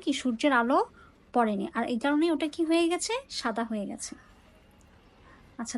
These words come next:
দেখো, পাশের ঘাসগুলো সবুজ থাকার, সবুজ থাকার কারণ কি? পানি, সূর্যের আলো এবং কার্বন ডাইঅক্সাইড, কোনোটাই সে পায়নি। এক, দুই, তিন। কোন প্রক্রিয়া বিঘ্নিত হওয়ার কারণে ঘাসগুলো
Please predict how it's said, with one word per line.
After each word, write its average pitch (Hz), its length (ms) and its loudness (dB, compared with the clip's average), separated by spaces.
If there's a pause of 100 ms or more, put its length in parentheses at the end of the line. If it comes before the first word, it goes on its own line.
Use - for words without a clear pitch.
দেখো, 247 180 -2 (160)
পাশের 302 320 0
ঘাসগুলো 311 280 -4 (100)
সবুজ 262 240 -2 (100)
থাকার, 330 300 -2 (1120)
সবুজ 277 320 -2
থাকার 302 280 -2
কারণ 208 200 0 (100)
কি? - 120 -12 (880)
পানি, 233 260 2 (540)
সূর্যের 240 420 0
আলো 214 140 0 (100)
এবং 254 100 2 (100)
কার্বন 202 180 -2
ডাইঅক্সাইড, 208 340 -8
কোনোটাই 262 360 2
সে 269 80 0 (100)
পায়নি। 202 200 -4 (100)
এক, 226 140 -2
দুই, 226 180 -2
তিন। 220 140 -8 (2000)
কোন 330 200 6
প্রক্রিয়া 392 360 0
বিঘ্নিত 269 360 4
হওয়ার 339 220 4
কারণে 339 200 4 (140)
ঘাসগুলো 254 320 -2